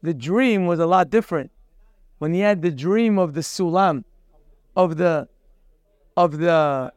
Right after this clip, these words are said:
of the ladder, it says, I'll read it to you inside.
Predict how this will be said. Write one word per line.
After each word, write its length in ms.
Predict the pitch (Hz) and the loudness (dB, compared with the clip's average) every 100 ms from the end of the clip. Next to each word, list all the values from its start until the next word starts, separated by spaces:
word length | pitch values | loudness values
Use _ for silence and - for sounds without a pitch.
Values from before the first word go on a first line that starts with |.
| - | -6
of 100 | 180 | -2
the 140 | 180 | 0
ladder, 500 | 170 196 220 185 202 - _ _ _ - | 2 4 4 2 -2 -8 _ _ _ -12
it 100 | 143 | -12
says, 640 | - 208 208 214 240 - - _ _ _ _ _ _ _ _ _ _ _ - | -4 2 4 4 2 -4 -20 _ _ _ _ _ _ _ _ _ _ _ -10
I'll 140 | 139 | -4
read 180 | 131 160 | 0 0
it 60 | 131 | -2
to 80 | - - | -8 -6
you 160 | 175 - _ | -6 -6 _
inside. 540 | 156 143 - 143 175 | -6 -4 -2 0 0